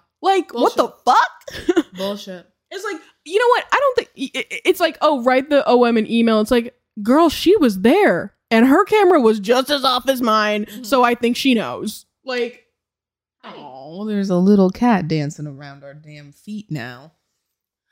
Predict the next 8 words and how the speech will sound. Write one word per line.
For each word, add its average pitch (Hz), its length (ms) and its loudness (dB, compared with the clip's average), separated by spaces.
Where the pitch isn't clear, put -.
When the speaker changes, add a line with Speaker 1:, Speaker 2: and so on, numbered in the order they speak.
Speaker 1:
Um, 226 540 2
<laughs> 349 140 -4
so 226 520 -2
that 262 300 -2
was, 277 160 -8
like, 226 420 -4
super 240 640 -2
condescending. 170 1080 -12